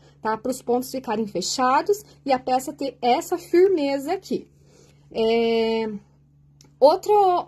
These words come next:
outra vantagem do fio náutico, tá, gente? Quem não trabalhou ainda. É, esse aqui, ele é macio, tá? Ele não é duro porque ele é mais fino. Então, esse aqui, ele é bem mais macio, tá? Ele é um fio bem mais maleável. Eu gostei também muito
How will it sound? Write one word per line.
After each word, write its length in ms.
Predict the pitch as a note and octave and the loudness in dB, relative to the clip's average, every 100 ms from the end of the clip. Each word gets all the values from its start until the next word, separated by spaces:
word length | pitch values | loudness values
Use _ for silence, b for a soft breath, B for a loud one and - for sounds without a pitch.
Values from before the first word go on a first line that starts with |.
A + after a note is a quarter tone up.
| - | -2
outra 320 | C#4 F#4 F#4+ | 0 0 0
vantagem 500 | F#4 F#4+ E4+ D4+ E4+ | 0 -2 0 0 0
do 80 | D#4 | -2
fio 220 | - E4+ | -4 -4
náutico, 560 | D#4+ D4+ D4+ C#4+ - A#3+ | -2 0 -2 -4 -12 -8
tá, 180 | C4 | -4
gente? 380 | C#4 D4 - - | -2 -4 -6 -12
Quem 220 | - C#4+ | -8 -6
não 100 | C#4 | -6
trabalhou 480 | C#4+ D4+ C#4 C4+ C4+ | -6 -4 0 2 2
ainda. 460 | C#4+ C#4 C4+ G3+ F3 b b b b b | 2 -2 -4 -6 -10 b b b b b
É, 560 | A3+ A3 A3+ A3 G#3 - _ _ | -4 0 0 0 -2 -6 _ _
esse 380 | B3+ D#4+ G#4+ D4+ | -2 0 0 -2
aqui, 320 | B3 - D#4+ B3+ | -4 -2 0 2
ele 140 | C4 | 2
é 80 | C4+ | 4
macio, 520 | C#4+ F4+ - E4 C#4+ - - | 2 0 -2 -2 -2 -4 -4
tá? 160 | A3+ | -2
Ele 140 | A#3 A#3+ | 2 2
não 200 | B3+ D4 | 2 2
é 140 | C#4+ | 0
duro 300 | C4 C4+ D4 | 0 -4 -4
porque 240 | - - | -8 -8
ele 80 | D4 | -2
é 60 | C4+ | 0
mais 300 | C#4+ D4+ - | 0 -4 -4
fino. 460 | D#4+ D#4+ G3+ G3+ G3+ | 0 0 0 -4 -8
Então, 160 | A#3+ | -2
esse 260 | A#3+ B3+ C4+ | -2 -2 -8
aqui, 180 | - C4+ | -6 -2
ele 140 | C4 | 0
é 60 | B3+ | 0
bem 320 | G3+ G#3+ B3 | 4 6 6
mais 240 | D#4 D#4+ E4 | 0 -4 -4
macio, 480 | F#4 - - A3 - b b b | -4 -4 -4 -4 -4 b b b
tá? 160 | G#3 G#3 | -2 2
Ele 100 | A3 | 2
é 40 | |
um 40 | A#3+ | 2
fio 180 | - G3+ | 0 0
bem 240 | G3 A3+ | 4 4
mais 220 | C#4+ D#4 | 4 -2
maleável. 840 | D4 C#4+ D4 D#4 B3+ A3 A3 F3+ F3 - b b - | -2 -2 -2 -2 -2 -2 -4 -6 -10 -12 b b -6
Eu 100 | G#3 | -2
gostei 380 | G#3 A3+ - A#3+ | 0 -2 0 -2
também 420 | - C#4 C4+ C#4 | 0 -2 0 2
muito 480 | C4+ B3 C4 D#4+ | 2 0 0 -6